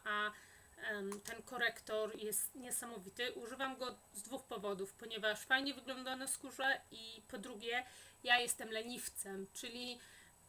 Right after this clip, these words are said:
te kremowe, takie, które trzeba nałożyć na palec i rozetrzeć, e, no, trzeba spędzić więcej czasu niż nad tym, także, e, serdecznie go polecam. Ja go kupiłam w Butsie,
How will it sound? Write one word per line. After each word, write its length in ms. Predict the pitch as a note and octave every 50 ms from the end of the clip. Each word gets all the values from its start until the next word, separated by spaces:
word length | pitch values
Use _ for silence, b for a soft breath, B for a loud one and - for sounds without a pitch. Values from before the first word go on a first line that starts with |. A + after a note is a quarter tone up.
| - - -
te 140 | - A3+ A3
kremowe, 560 | - - - C#4+ C4 B3+ C4 C4 B3+ A#3+ A#3+
takie, 240 | - B3 B3 - A#3+
które 260 | - - B3+ A#3 A#3
trzeba 440 | - - - - - C4 A#3 A3 A#3+
nałożyć 340 | A#3 A#3 A3+ A3 G#3 - -
na 140 | A#3+ A3+ A3
palec 640 | - - B3 A#3+ A#3 A#3 A#3 A3+ A3 - - - - -
i 360 | - - G#3+ A#3 A3+ A#3 A#3+
rozetrzeć, 800 | A#3+ A#3+ A3+ A3 A#3 G#3+ A3 - - - A3+ G#3+ A3 A#3+ A#3 - - - - - -
e, 420 | - A#3 G#3+ G#3+ G#3 G#3 G#3 G#3 G#3 G#3 - - - - - - - - - - - - - - -
no, 260 | B3 B3 B3+ C4 - - - B B B B B B B B B -
trzeba 240 | - D4+ C#4 C#4+ -
spędzić 440 | C#4+ - - C4+ C4 B3+ A#3 G#3+ G#3+
więcej 360 | B3 A#3 A#3 A#3 - A#3 G#3+
czasu 640 | - - A3+ G#3+ G#3 - - B3 A#3+ A#3+ C4 - -
niż 260 | B3+ A#3 A#3+ A#3 -
nad 320 | A#3+ A3+ G#3 G3 G3 - - -
tym, 260 | A3+ G3+ G3+ G3+ G3+
także, 600 | - A3+ A3 G3+ - G#3 F#3+ A#3 A3+ A3 A3+ A3+ A#3 B B B B B B B
e, 280 | - G#3+ G#3+ - G#3+ A3
serdecznie 640 | - - C4 A3 A3 B3 C#4 C4+ - - C#4+ C4
go 100 | A#3+ B3
polecam. 640 | A#3 - A#3+ A3 G#3 G#3 G#3 - - C4 C4 C#4 C#4+ C4+
Ja 220 | C4 B3 B3 B3+
go 180 | - C4+ C4 A#3+
kupiłam 680 | - - G3 - - - A#3 A3+ A3+ A3+ A3 A3 A3
w 140 | A3+ G#3+ G#3
Butsie, 640 | - G#3+ G#3 - - - - - G#3+ G3+ G3+ G#3+ G#3+